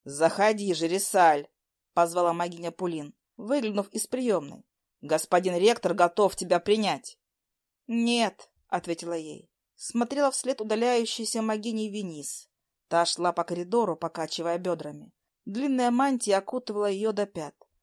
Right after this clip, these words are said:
но в её фигуре было что-то неправильное, непропорциональное. Слишком уж...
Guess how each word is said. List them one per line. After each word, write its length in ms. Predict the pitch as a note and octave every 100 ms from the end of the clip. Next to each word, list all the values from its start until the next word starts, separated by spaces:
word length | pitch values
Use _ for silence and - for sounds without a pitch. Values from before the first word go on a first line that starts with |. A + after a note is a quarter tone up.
| _ _
но 260 | - F3+ G#3
в 40 |
её 140 | G3 G#3
фигуре 440 | G#3+ F#3+ A3+ G#3+
было 220 | G3 F#3+
что-то 440 | F3+ - A3 G#3 F#3
неправильное, 840 | G3 A#3 B3 F#3+ D3 D3+ C#3 - _ _ _ -
непропорциональное. 1120 | A3+ C4+ C4+ - E4 E4+ G#3+ D3+ C#3+ - _ _ _ _
Слишком 760 | - A#3+ B3+ C4+ B3+ - A#3 A#3+
уж... 420 | B3 - -